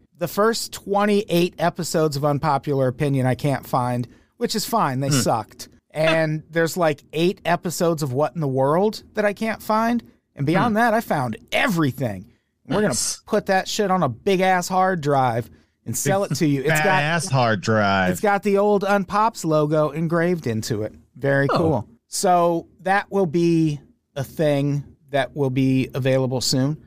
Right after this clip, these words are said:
Speaker 1: And also, I finally figured out how to make these live stream links available to Supercast subscribers. So I hope some of you joined us on this episode and that you join us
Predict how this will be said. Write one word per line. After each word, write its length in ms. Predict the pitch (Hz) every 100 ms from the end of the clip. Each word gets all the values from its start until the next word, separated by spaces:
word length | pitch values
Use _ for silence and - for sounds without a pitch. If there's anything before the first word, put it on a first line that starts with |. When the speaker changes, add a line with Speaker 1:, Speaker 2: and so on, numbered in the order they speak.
| _ -
Speaker 1:
And 140 | 226
also, 680 | 247 294 311 226 208 214 202
I 200 | - 196
finally 360 | 185 202 208 214
figured 300 | 202 208 202
out 240 | 202 196 170
how 240 | 190 190
to 120 | 185 185
make 280 | 180 180 - -
these 220 | 170 160
live 280 | 165 175 175
stream 280 | - 151
links 240 | 143 147 -
available 460 | 147 151 156 151 151
to 140 | 151
Supercast 600 | 139 202 165 - 123 110
subscribers. 720 | - - - 139 120 110 107
So 360 | - 147 131 117 - _ _
I 120 | - 143
hope 260 | 160 165
some 260 | - 170 165
of 120 | 156
you 320 | 160 160 160
joined 400 | - 151 151 156
us 240 | 151 147 -
on 160 | 151 143
this 180 | 147
episode 560 | 156 - - 175 190 180
and 140 | 156
that 260 | 156 156 -
you 140 | 160
join 300 | 147 151 151
us 260 | 156 147 -